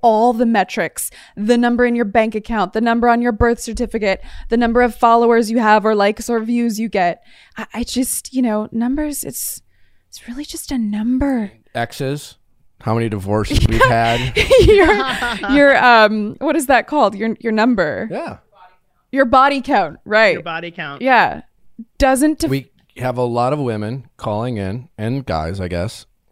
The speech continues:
Speaker 2: who have lived a life that didn't go out how it,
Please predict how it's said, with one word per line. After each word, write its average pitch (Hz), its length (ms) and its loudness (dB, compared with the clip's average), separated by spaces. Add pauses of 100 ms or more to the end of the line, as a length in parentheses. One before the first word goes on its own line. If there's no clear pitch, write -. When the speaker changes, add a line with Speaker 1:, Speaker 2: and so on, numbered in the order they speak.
(800)
Speaker 2:
who 120 180 0
have 107 180 -2
lived 104 400 -4
a 113 60 -2
life 87 520 -6 (280)
that 98 260 -8
didn't 104 320 -8
go 98 200 -2
out 101 280 -4 (160)
how 95 260 -6
it, - 100 -8